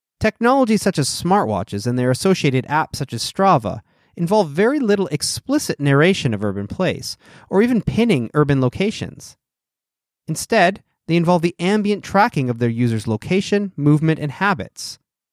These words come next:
Such ambient tracking of user data, says Halegua, produces new ways of experiencing and engaging with urban place.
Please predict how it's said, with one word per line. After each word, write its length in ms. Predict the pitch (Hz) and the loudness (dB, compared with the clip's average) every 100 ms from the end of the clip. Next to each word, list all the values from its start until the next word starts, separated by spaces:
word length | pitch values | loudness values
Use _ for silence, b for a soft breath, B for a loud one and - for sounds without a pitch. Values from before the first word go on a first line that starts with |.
| _ _ _ _ _ | _ _ _ _ _
Such 240 | - 247 - | -6 -4 -2
ambient 380 | 196 196 180 151 | 0 2 2 0
tracking 400 | - 190 165 147 | 2 2 2 -2
of 80 | 135 | 2
user 240 | 143 131 | 2 2
data, 340 | 135 180 147 | 0 0 0
says 220 | 104 113 113 | -2 -6 -6
Halegua, 440 | 107 98 92 104 b b | -8 -6 -6 -8 b b
produces 400 | 185 208 202 180 | -2 0 -2 -4
new 240 | 175 202 240 | -4 -2 2
ways 320 | 214 214 170 | 2 2 0
of 80 | 147 | -4
experiencing 680 | - - 170 180 160 147 | -6 -2 0 0 -2 -4
and 100 | 139 | -2
engaging 420 | 131 127 160 156 117 | -4 -2 -4 -4 -4
with 140 | 113 | -2
urban 240 | 110 107 | -4 -6
place. 580 | 107 - 190 107 - - | -8 -4 -4 -4 -10 -16